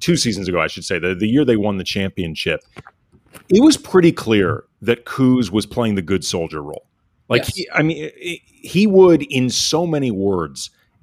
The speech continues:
Speaker 1: admit, "Yeah, I don't, I don't love what I'm being asked to do, but I recognize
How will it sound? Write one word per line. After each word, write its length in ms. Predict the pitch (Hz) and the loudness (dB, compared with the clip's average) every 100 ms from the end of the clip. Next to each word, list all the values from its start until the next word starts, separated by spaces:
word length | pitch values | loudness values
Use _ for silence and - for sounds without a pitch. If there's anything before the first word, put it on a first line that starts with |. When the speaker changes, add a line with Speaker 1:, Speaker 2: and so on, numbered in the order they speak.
| 127 | -2
Speaker 1:
admit, 440 | 127 127 127 127 | 0 2 2 2
"Yeah, 280 | - 123 92 | -2 0 2
I 120 | 95 | 2
don't, 180 | 127 127 | 0 0
I 100 | 113 | 0
don't 180 | 139 113 | 0 0
love 220 | 104 117 | 0 2
what 140 | 120 120 | 2 2
I'm 120 | 117 | 0
being 200 | 117 113 | 0 0
asked 260 | 110 107 | -2 -4
to 60 | 110 | -8
do, 340 | 95 107 104 - _ - | -4 -2 -2 -6 _ -4
but 120 | 107 | -2
I 60 | 95 | 0
recognize 920 | 98 117 135 107 113 110 107 104 | 0 0 0 -4 -4 -4 -4 -6